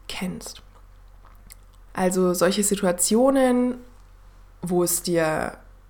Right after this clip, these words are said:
eigentlich gut geht, wo es eigentlich mega entspannt läuft an einem Tag, ähm, v-, vielleicht vormittags läuft's mal irgendwie super entspannt und dann irgendwie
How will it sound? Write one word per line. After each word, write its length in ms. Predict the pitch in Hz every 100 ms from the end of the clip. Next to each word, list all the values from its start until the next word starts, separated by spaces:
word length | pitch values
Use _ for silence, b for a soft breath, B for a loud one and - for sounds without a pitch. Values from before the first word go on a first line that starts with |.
| - - - -
eigentlich 500 | - 190 180 190 -
gut 360 | - 269 294 -
geht, 580 | 233 220 226 226 220 - B B B
wo 100 | -
es 120 | 180 -
eigentlich 340 | 180 190 -
mega 300 | 208 233 226
entspannt 640 | - 202 - 202 247 269
läuft 500 | 226 214 214 214 214
an 120 | - 196
einem 140 | 196
Tag, 640 | - - 202 202 196 202
ähm, 360 | - 170 165 196 -
v-, 120 | - - - - - -
vielleicht 360 | - - 190 196
vormittags 640 | - 247 220 208 208 202
läuft's 280 | - 202 -
mal 180 | 190 185
irgendwie 200 | 190 196
super 340 | 196 214 226
entspannt 680 | 208 - - 185 240 277 - B B B B B B B -
und 180 | 208 196
dann 220 | 208 247
irgendwie 920 | 254 226 226 240 233 226 220 220 220